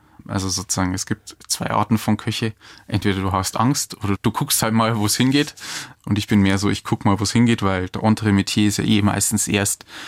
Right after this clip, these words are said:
der ist meistens erst beim Hauptgang dran. Also wenn dir was ausgeht, du hast ja dann nur Zeit, weil du musst ja erst beim Hauptgang, kannst ja mitzählen. Ich hab jetzt zwölf Portionen von diesem Gratin.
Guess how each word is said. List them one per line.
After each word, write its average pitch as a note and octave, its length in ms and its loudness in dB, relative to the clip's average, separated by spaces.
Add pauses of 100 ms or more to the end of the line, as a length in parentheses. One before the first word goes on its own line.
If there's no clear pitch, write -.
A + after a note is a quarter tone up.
(300)
der - 100 2
ist - 80 2
meistens A#2 420 0
erst A2 240 -2
beim G2+ 200 0
Hauptgang G2+ 440 0
dran. F#2+ 440 -2
Also G#2 200 0
wenn A2 120 2
dir G#2+ 100 2
was G2 160 -2
ausgeht, C3 500 -2
du G2+ 80 0
hast G#2+ 160 0
ja G#2+ 60 2
dann G2 160 0
nur F#2+ 120 0
Zeit, G#2+ 300 -2
weil F#2 140 -2
du G2 40 -2
musst G#2 240 0
ja - 80 2
erst G#2 260 0
beim F#2+ 180 -2
Hauptgang, F#2 400 -2 (300)
kannst - 200 -2
ja F#2 60 2
mitzählen. G2+ 320 2
Ich F#2 100 -4
hab G2 60 0
jetzt - 180 -4
zwölf G#2 260 0
Portionen G#2+ 520 2
von - 180 -2
diesem G#2 260 2
Gratin. B2 460 -2